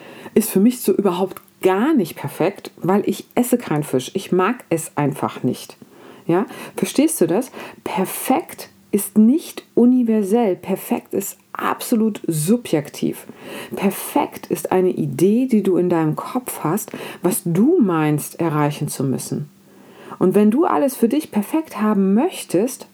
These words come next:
wirst du nie fertig. Das ist absolut unerreichbar und das kostet massivst Energie. Perfektionismus kann total anstrengend sein und lässt dich auf Dauer auch eher klein werden und es belastet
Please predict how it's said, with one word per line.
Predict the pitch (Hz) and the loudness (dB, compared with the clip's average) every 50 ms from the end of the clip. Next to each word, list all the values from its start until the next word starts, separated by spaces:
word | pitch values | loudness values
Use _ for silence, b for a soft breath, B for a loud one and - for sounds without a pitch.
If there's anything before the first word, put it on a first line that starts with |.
| _ | _
wirst | - 151 190 220 220 - - - | -6 2 2 2 2 2 -2 -2
du | 196 196 | 0 2
nie | 190 185 185 190 196 202 214 226 247 262 294 285 _ _ _ - | 2 4 4 4 6 6 6 6 6 4 2 -2 _ _ _ -16
fertig. | - - - 247 247 285 339 339 - - - - - - - _ - _ _ B B B B B B B | -10 -4 -2 0 0 0 -2 -4 -4 -6 -6 -6 -6 -16 -20 _ -20 _ _ B B B B B B B
Das | - - - 226 | -2 -2 0 -2
ist | 240 - - | -4 -4 -4
absolut | - - 220 - - - 240 247 254 - - - | -4 -4 -4 -6 -2 0 2 2 2 0 -2 2
unerreichbar | - 226 247 277 294 - - 240 226 196 185 - 269 262 - - 160 139 135 B B B B 214 | 2 4 4 4 2 2 2 0 2 2 2 0 0 -2 -2 -2 0 -2 -2 B B B B 0
und | - 190 190 | 0 0 0
das | 196 - | 0 -4
kostet | - - 220 226 - - 226 208 - - | -2 -2 -2 0 0 0 -2 -2 0 2
massivst | 185 190 190 185 185 - - - - - 349 285 - - - - - - - - | 2 2 2 0 0 -4 -6 -4 2 4 4 4 4 0 -8 -12 -14 -12 -2 0
Energie. | 180 180 175 165 160 151 180 185 151 139 131 B B B B B B B B B | 2 2 2 2 0 0 0 0 0 -2 -4 B B B B B B B B B
Perfektionismus | - 196 190 - 202 196 - - 185 175 180 220 330 370 - - 220 247 302 - - - | 0 0 2 2 0 -2 -2 0 2 4 4 4 2 2 0 -2 0 0 0 -2 -6 -10
kann | - - - 226 226 | -4 0 0 0 2
total | - 208 196 - - - 240 247 302 330 330 - | 0 -2 -4 -4 -6 -4 -2 0 0 0 -2 0
anstrengend | - 240 277 285 - - - - 151 143 147 139 - | 0 0 0 0 -2 -6 -4 -2 0 0 0 -2 -2
sein | - 135 139 185 233 262 B B B B B B B | -2 0 2 2 0 0 B B B B B B B
und | B 208 220 220 - - - | B 4 4 4 2 0 2
lässt | 190 196 208 226 - - - | 2 2 2 0 -2 -4 -4
dich | 277 262 - - - - | -4 -4 -4 -8 -8 -2
auf | - - 175 160 - - | -2 0 0 -2 -4 -4
Dauer | - 220 269 302 269 208 - 269 294 - B B B B B B | -2 0 0 2 2 0 0 0 -2 -4 B B B B B B
auch | B - 185 220 - | B -2 -2 0 0
eher | - 202 185 180 | 0 2 2 0
klein | 180 - 170 196 185 190 208 240 277 262 202 | -2 -2 0 2 2 2 2 2 2 2 2
werden | 147 147 147 135 135 139 - | 2 0 -2 -2 -2 -4 -4
und | - 180 180 - | -4 -4 -4 -4
es | 165 - | -6 -10
belastet | - - 180 180 185 185 185 196 214 247 254 - - - 247 240 - | -4 -2 0 2 2 2 2 2 0 -2 -4 -4 -2 0 -2 -2 -2